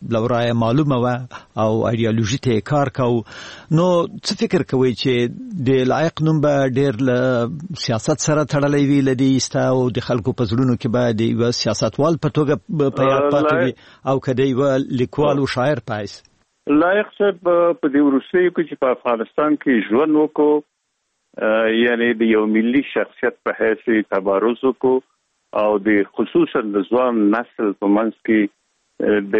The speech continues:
Speaker 2: ډېر ونازول شو، ډېر وستایل شو او د ځوان نسل په ذهنونو کې ځای پیدا کړو. تاسو به ګورئ په فیسبوک کې چې کله لایق نوم ښکاره شي، د لایق شعر ښکاره شي، آه،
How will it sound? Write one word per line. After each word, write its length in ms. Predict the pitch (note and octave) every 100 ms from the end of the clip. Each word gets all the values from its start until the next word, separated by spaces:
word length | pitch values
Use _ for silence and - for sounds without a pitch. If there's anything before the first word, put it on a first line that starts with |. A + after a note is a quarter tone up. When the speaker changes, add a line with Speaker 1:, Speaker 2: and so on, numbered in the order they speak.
| G#2+
Speaker 2:
ډېر 240 | A2 G#2+ G2+ - - -
ونازول 640 | G#2+ A#2 A#2 A2 A2+ G#2+ -
شو، 180 | A#2 G#2+
ډېر 200 | G2+ G#2
وستایل 500 | A2 - A2+ A2 A2 -
شو 140 | A#2+ A2+
او 520 | G#2 G2 G2 F#2+ F#2+ - _ _ _ _
د 120 | G2+ G#2 G2
ځوان 400 | F#2+ B2 C3+ C3+ B2
نسل 360 | A#2 A#2+ C3+ A#2+
په 140 | -
ذهنونو 500 | F#2+ G2 F#2+ A2 A2
کې 340 | G#2 G#2 F2+ F#2+
ځای 120 | G2+
پیدا 360 | - F2+ F#2+ G2+
کړو. 280 | - A2 A2 _ _ _ _ _ _ -
تاسو 280 | A2+ -
به 140 | G#2+ A2
ګورئ 360 | G#2+ C#3 C3+ B2 -
په 80 |
فیسبوک 460 | G2 A2 G2+ G2 A2 A2+
کې 60 |
چې 120 | - -
کله 220 | G#2 G2+
لایق 360 | G2 G2 G#2 -
نوم 140 | A2 A2+
ښکاره 380 | - A#2 A2+
شي، 200 | G#2 A2+
د 120 | G2 G2
لایق 320 | F#2 F#2+ F#2+ -
شعر 160 | A#2 A2
ښکاره 340 | - A2+ A2 -
شي، 180 | A2 G#2+ - _ _ _ _ _
آه، 340 | - G#2 G2+